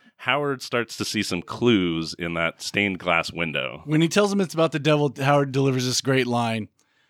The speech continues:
Speaker 2: "I don't believe in the devil, but something started the rumor." <laughs>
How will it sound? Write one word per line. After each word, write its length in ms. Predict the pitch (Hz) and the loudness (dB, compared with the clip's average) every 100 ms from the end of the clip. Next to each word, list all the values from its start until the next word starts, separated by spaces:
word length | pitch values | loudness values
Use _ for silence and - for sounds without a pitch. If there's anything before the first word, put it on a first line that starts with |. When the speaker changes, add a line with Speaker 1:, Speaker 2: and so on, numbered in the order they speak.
| _ _ 147 | _ _ 2
Speaker 2:
"I 80 | |
don't 140 | 196 220 | 4 4
believe 360 | 180 165 165 | 4 2 2
in 60 | 139 | 2
the 100 | 127 | 0
devil, 540 | 110 104 95 92 78 _ _ _ _ _ - | -2 -6 -8 -12 -14 _ _ _ _ _ -12
but 140 | 117 | -6
something 420 | - 139 135 113 104 | 2 2 2 0 -4
started 380 | - 104 95 | -4 -6 -6
the 80 | 95 | -10
rumor." 420 | 95 95 92 90 - _ | -8 -8 -10 -12 -16 _
<laughs> 80 | - | -6